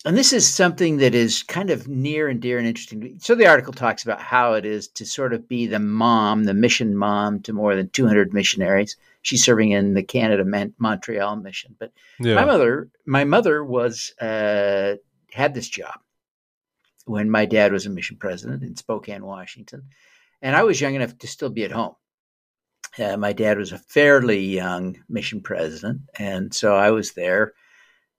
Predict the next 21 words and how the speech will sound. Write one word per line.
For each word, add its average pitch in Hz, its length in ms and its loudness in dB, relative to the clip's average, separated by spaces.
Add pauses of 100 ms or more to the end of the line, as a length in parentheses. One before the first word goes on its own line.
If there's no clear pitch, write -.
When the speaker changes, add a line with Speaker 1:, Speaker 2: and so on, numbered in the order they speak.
(100)
Speaker 1:
uh, 104 440 -6
watching 110 520 -4
her 117 100 -10
go 104 200 -6
through 143 280 -8
this. 110 340 -8 (160)
And, 113 540 -2 (460)
uh, 113 220 6
one 123 260 4
of 220 80 4
the 165 140 6
interesting 131 540 2
things 127 320 2
is 117 120 0
she, 190 500 2 (220)
uh, 117 260 2
until 120 380 2
the 165 120 0
day 127 240 6
she 127 180 -2
died, 101 600 -2